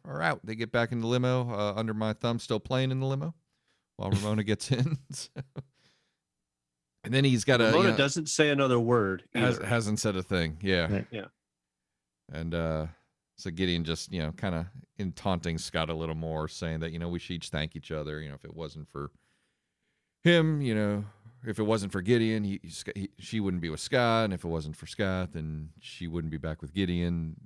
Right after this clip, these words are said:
Speaker 1: I had to listen to it three times to understand what he was
Speaker 3: Yeah.
Speaker 1: actually saying. Uh, but then he, uh, goes to get in the limo and then steps back up on the limo to, uh, yeah, from the door.
Speaker 3: Well, I like, I like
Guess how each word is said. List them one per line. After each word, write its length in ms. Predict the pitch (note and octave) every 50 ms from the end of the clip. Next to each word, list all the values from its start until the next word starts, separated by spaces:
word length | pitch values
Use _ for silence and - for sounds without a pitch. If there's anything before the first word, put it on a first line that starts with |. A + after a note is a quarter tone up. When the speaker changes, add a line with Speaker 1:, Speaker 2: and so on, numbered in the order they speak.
| - - B1+ C2 - - _ _ _ _ _ -
Speaker 1:
I 60 | D#2 F2
had 100 | E2 C#2+
to 60 | D2+
listen 260 | D2+ D2+ - - C#2 C2+
to 80 | D#2
it 100 | D2 C#2
three 180 | - - D#2 C#2+
times 300 | - D#2 D2+ C#2+ C#2 -
to 60 | D#2
understand 400 | D2 C#2 C#2+ - - D#2 D2 D2
what 120 | C#2+ C2+
he 40 | C#2+
was 80 | C#2+ C#2+
Speaker 3:
Yeah. 100 | G#2 F#2+
Speaker 1:
actually 180 | F2+ - D#2+
saying. 300 | - - E2 D2+ D2 D2 - _ _ _ _ _ _ _ _ _ _ _ _ _ - -
Uh, 280 | D2+ D2+ D2 C#2+ C#2+ D2 E2 - _ _ _ _ _ _ _ _ _ _ _ _ _ _ _ _ _ _ _ _ _ _ _ _ _
but 120 | - F#2+ -
then 140 | F#2 F2
he, 160 | F2 E2+ E2 E2
uh, 360 | E2 E2 D#2+ D#2+ D#2+ D#2+ D#2+ E2 E2 - _ _ _ _ _ _ _
goes 200 | - E2+ D2+ -
to 60 | -
get 120 | D#2 F2+ G#2+
in 80 | A2
the 80 | G2+ G2
limo 220 | G2+ G2+ G2 G2
and 100 | F#2+ F#2
then 80 | F#2 F2+
steps 320 | F2 - - G#2+ F#2+ -
back 240 | - G2+ F2+ F2 -
up 160 | F2+ E2+ -
on 140 | E2 D#2 D#2+
the 60 | D#2
limo 340 | D2+ D#2 D#2 D#2 D#2 D2+ D2+
to, 320 | D2 - - D2+ D2 C#2+ C#2
uh, 220 | C#2 C#2+ C#2 C#2 D2 D#2 - -
yeah, 60 | - -
from 220 | _ - D#2 C#2+
the 60 | C#2
door. 120 | C2+ D2 C#2+
Speaker 3:
Well, 80 | - -
I 20 |
like, 360 | E3 D3+ F3+ G3+ F#3 - - - _ _ _ _ _ _ _ _ _ _ _ -
I 60 | -
like 400 | A2+ A#2 D3+ G#3 A3 - - -